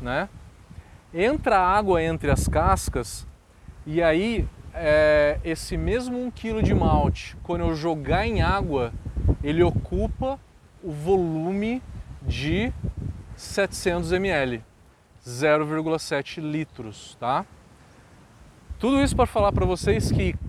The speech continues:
cada quilo de malte, quando eu jogo em água, ele ocupa um volume na minha panela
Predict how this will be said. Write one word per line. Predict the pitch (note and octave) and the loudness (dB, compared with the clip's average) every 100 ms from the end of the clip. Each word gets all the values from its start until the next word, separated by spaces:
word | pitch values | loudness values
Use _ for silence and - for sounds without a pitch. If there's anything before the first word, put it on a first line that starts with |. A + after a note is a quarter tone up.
| - - | -10 0
cada | F#3 G3 | 2 2
quilo | F3+ - B3+ D4+ | -2 -4 -2 -2
de | C4+ | -2
malte, | C#4+ G#3 F#3 F#3+ - | 0 2 2 0 -4
quando | - - | -2 -2
eu | D#3+ - | 0 2
jogo | - D#3 G3 | 4 4 4
em | - F#3+ | 2 0
água, | E3+ F3 F#3 - - - - | 0 0 -2 -2 -4 0 0
ele | D#3 D#3+ | 2 2
ocupa | F3 - - A3 C4 C4 | 2 0 -2 -2 0 -2
um | B3+ | 0
volume | A#3 A3 F#3+ G3+ G3+ | 0 2 2 2 0
na | F3+ D3+ | -2 -2
minha | E3 | -2
panela | F#3+ G3 F3 C#3+ D3 E3 F#3 | -2 -4 -4 -2 0 0 -2